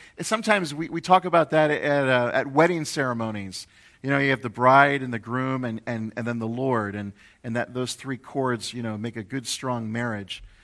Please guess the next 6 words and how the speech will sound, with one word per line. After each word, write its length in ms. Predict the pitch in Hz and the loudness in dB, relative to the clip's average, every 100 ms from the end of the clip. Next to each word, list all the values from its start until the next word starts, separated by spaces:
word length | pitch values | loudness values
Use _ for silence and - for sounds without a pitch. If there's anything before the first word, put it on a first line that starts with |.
| _ - _ _ _ _ | _ -20 _ _ _ _
But 120 | 147 | -2
this 280 | 165 208 - | 0 -2 -2
enhanced 680 | 160 139 127 190 214 220 - | -4 -4 -2 0 0 -2 -6
and 180 | 151 131 | -8 -6
powerful 540 | 151 165 170 165 147 | 4 6 6 2 -6
cord 680 | 120 - 160 165 123 107 98 | -10 -12 -6 0 0 -2 -8